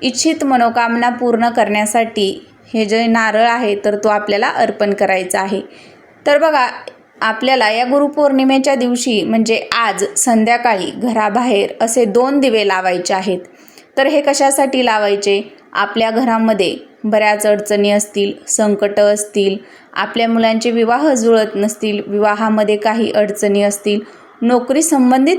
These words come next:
काही अडचणी असतील, शिक्षणाबाबत काही असतील, तर त्या सर्व दूर करण्यासाठी,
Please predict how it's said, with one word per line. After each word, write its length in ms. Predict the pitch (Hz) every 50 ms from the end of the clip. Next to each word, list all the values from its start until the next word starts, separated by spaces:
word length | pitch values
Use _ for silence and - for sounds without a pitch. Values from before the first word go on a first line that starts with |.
| - -
काही 300 | 302 285 262 262 247 -
अडचणी 520 | - 220 220 208 220 220 220 214 208 208
असतील, 420 | 208 214 208 208 - 214 214 208 - - -
शिक्षणाबाबत 960 | - - 233 226 - - 240 226 226 220 214 214 220 220 202 226 226 226 - -
काही 260 | 233 226 214 202 202
असतील, 680 | 202 202 202 202 - 214 202 202 202 - - - - _ _ _ _ _ _ _ -
तर 240 | 294 294 262 220 214 - - - - -
त्या 140 | 269 269 269
सर्व 360 | 294 - 302 294 285 294 285
दूर 260 | 247 262 277 277 285
करण्यासाठी, 920 | 277 - 247 233 220 220 220 220 226 233 233 220 214 226 220 202 220 226